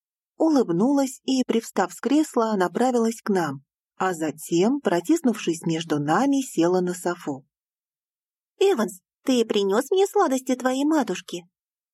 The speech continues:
"Конечно, но если твой дядя узнает, мне конец". "Никто не узнает, если это", посмотрела на меня, "не расскажет". "Я?" опешила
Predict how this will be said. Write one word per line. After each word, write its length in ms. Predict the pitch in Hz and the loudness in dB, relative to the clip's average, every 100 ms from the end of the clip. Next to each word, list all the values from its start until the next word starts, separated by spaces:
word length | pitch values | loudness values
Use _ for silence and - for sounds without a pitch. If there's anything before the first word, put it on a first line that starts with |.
| _ _ _ _ | _ _ _ _
"Конечно, 680 | - 175 151 143 - 139 - _ _ - | -2 0 0 -2 -2 -6 -6 _ _ -6
но 160 | 254 | -2
если 400 | 240 240 240 226 | 0 -2 -2 -2
твой 200 | 208 214 | 2 2
дядя 340 | 196 196 208 160 | 2 0 2 0
узнает, 540 | 151 165 190 147 - _ _ | 0 0 0 -2 -6 _ _
мне 460 | 240 233 196 139 | 0 4 2 0
конец". 600 | - 139 147 156 262 - - _ _ _ _ _ _ _ _ _ - | -2 -2 0 -2 -2 -6 -20 _ _ _ _ _ _ _ _ _ 0
"Никто 340 | 392 403 427 | 0 2 2
не 140 | 381 381 | 4 4
узнает, 400 | 381 403 220 165 _ | 4 2 2 -2 _
если 600 | 247 240 220 220 196 185 - | 0 0 2 0 0 -4 0
это", 420 | 440 - - - _ _ _ _ _ | 0 2 -6 -8 _ _ _ _ _
посмотрела 640 | - 170 180 170 - 170 165 | -6 -4 -2 -2 0 0 0
на 120 | 170 | -2
меня, 420 | 185 180 143 143 _ _ _ 453 | -2 -6 -10 -12 _ _ _ 2
"не 140 | 427 | 4
расскажет". 580 | 427 415 - 180 165 151 _ _ _ _ _ _ _ _ _ _ | 2 0 -4 -6 -6 -12 _ _ _ _ _ _ _ _ _ _
"Я?" 440 | - 208 247 277 381 _ _ _ _ _ _ _ - | -4 -2 0 -2 -4 _ _ _ _ _ _ _ -6
опешила 680 | 208 254 311 - 247 240 | -2 2 0 2 0 0